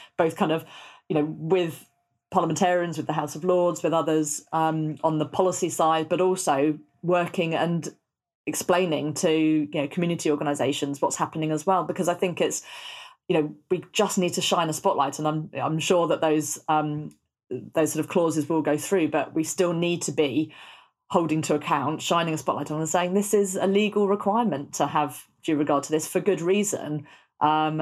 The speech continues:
and we're going to kind of continue to talk about this. But, but just coming to that, to that point about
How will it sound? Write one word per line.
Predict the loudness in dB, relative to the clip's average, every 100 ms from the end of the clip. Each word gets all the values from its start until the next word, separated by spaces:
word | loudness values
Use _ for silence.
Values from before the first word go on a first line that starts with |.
| -4
and | -2 0
we're | 0
going | 0 -2
to | -6
kind | -4 -4
of | -2
continue | -2 0 0 0
to | 0
talk | -2 0
about | -2 -2 -4
this. | -8 -8 -4
But, | 0 -2 -4 -20 -10
but | 0
just | 0 2
coming | 2
to | 4
that, | 2 2
to | -2
that | 0
point | 0 -2 0
about | 2 4 2 -2